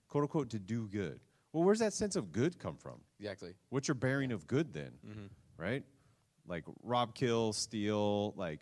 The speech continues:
Speaker 1: murder. Like, we're like, "Oh, that's bad." Well, where did that come from then if there's no purpose? Like, wouldn't it be the, those strongest survive? And wouldn't it be, like, the, the ones that are the greatest should thrive and rule over people? Like, no, that's evil.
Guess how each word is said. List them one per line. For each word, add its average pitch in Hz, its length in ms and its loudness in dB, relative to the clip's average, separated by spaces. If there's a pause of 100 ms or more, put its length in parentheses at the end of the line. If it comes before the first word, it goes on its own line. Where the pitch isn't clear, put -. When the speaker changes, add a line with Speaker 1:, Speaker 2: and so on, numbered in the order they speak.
Speaker 1:
murder. 107 560 0
Like, 85 160 0
we're 127 160 0
like, 92 180 0
"Oh, 151 140 4
that's 143 160 2
bad." 95 520 0
Well, 127 140 0
where 180 160 6
did 254 120 2
that 220 180 0
come 165 240 0
from 78 240 -4
then 76 240 -6
if 73 80 -12
there's 107 180 0
no 117 300 2
purpose? 107 480 -6
Like, 80 180 -6
wouldn't 104 240 -4
it 90 140 -4
be 95 340 -2 (1000)
the, 82 260 -4 (1120)
those 82 180 -8
strongest 92 520 -2
survive? 87 600 -4
And 90 120 -4
wouldn't 110 180 2
it 95 40 -10
be, 107 120 4
like, 95 300 2
the, 95 120 -4 (160)
the 85 120 -2
ones 90 480 -6
that 95 100 -4
are 90 80 -4
the 85 160 -4 (120)
greatest 101 500 -4
should 85 160 -4 (340)
thrive 98 480 -2
and 87 180 -6
rule 101 220 0
over 120 220 0
people? 139 260 -4
Like, 92 160 -4
no, 104 220 -6
that's 110 260 -6
evil. 113 360 -2